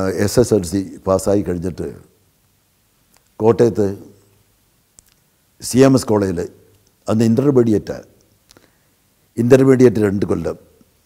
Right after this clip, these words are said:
വേൾഡ് ഹിസ്റ്ററി, ഇന്ത്യൻ ഹിസ്റ്ററി, ലോജിക്, അങ്ങനെ, അങ്ങനെയുള്ള സബ്ജക്റ്റാണ് കിട്ടിയത്. ആ, അതെ,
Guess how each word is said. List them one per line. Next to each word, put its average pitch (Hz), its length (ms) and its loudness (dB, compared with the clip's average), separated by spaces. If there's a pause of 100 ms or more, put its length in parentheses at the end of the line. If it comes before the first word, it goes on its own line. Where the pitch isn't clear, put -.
(1400)
വേൾഡ് 135 260 6
ഹിസ്റ്ററി, 110 280 0 (240)
ഇന്ത്യൻ 113 240 4
ഹിസ്റ്ററി, 101 320 -6 (920)
ലോജിക്, 104 440 0 (760)
അങ്ങനെ, 107 240 -4 (1120)
അങ്ങനെയുള്ള 113 360 2 (120)
സബ്ജക്റ്റാണ് 92 460 -2
കിട്ടിയത്. 82 260 -14 (480)
ആ, - 20 -2 (960)
അതെ, 73 140 -4